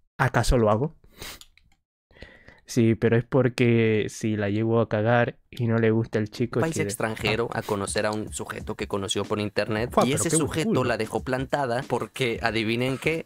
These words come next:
Speaker 2: la chica no se miraba como en sus fotos. O sea, la dejaron plantada una vez
Speaker 1: Ay,
Speaker 2: que
Speaker 1: espérate, no me jodas, ¿en
Speaker 2: la
Speaker 1: serio?
Speaker 2: chi-
Speaker 1: Para el chico que me pagó el viaje a Washington, D C y después que me vio sin filtro,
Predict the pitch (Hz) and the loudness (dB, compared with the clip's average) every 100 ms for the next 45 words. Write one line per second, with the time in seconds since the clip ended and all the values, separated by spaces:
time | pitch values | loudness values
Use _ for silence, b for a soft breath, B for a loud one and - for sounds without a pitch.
0 | - 143 110 - 143 139 143 131 127 131 | -4 0 0 0 -4 -2 0 0 0 -2
1 | 147 131 113 113 113 - 107 104 101 - | -2 -2 0 0 -2 -4 -4 -4 -4 -8
2 | - - 90 - 67 - - 117 - 135 | -8 -6 -8 -6 -8 -8 -4 -2 0 0
3 | 107 - 117 113 110 123 143 147 151 143 | -2 -2 -2 0 0 -2 -2 -2 -4 -2
4 | 147 143 139 120 107 214 233 240 381 254 | -2 0 -2 0 0 2 6 6 6 6
5 | 202 170 151 127 139 156 139 131 139 233 | 6 6 6 6 6 6 6 6 6 4
6 | - _ B B B B B B - 156 | 2 _ B B B B B B 0 4
7 | 160 151 151 - - 208 269 226 180 160 | 6 6 6 2 -2 2 4 6 6 6
8 | 139 143 180 160 160 160 135 113 143 147 | 6 6 8 8 6 6 4 6 6 4
9 | 160 156 147 156 - 151 - 135 117 113 | 4 4 4 2 4 4 4 4 4 2
10 | - 139 - 131 120 113 110 135 139 147 | 4 4 4 4 4 4 6 6 4 2
11 | 120 151 156 160 180 | 4 4 4 4 2